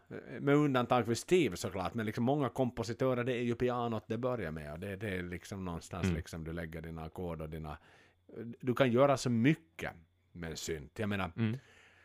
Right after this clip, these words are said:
Speaker 1: som trummis som jag själv är, jag kan ju inte fan spela ett enda ackord på gitarr, alltså jag är ju totalt oduglig där liksom. Jag, jag kan, kan hålla ett komp,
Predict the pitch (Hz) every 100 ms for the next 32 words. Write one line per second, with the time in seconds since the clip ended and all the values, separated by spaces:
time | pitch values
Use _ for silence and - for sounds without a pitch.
0 | _ _ _ _ - - - 123 123 139
1 | 95 87 104 90 - 123 78 80 113 -
2 | - 131 80 85 95 - - 104 78 -
3 | 98 73 - 107 - - 90 78 80 87
4 | - 82 80 - 85 85 143 82 85 104
5 | 98 123 95 - 120 151 90 139 123 80
6 | 76 71 76 92 92 73 76 90 92 113
7 | 151 175 165 90 92 160 - 110 85 64
8 | -